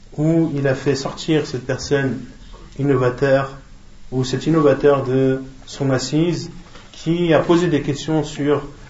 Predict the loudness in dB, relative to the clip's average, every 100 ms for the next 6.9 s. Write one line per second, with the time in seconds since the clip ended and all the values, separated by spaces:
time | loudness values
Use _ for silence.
0 | -12 -6 -2 0 2 2 0 -4 -2 0
1 | 2 2 2 0 0 0 -2 -6 -8 -6
2 | -8 -2 2 4 2 -2 -8 -14 -8 -4
3 | 0 0 0 -2 0 0 0 -2 -2 -2
4 | -2 -2 -4 -2 -2 0 -2 -4 -14 -18
5 | -10 -2 0 0 0 -2 -2 -2 -2 -2
6 | -2 -4 -2 0 0 0 2 2 -2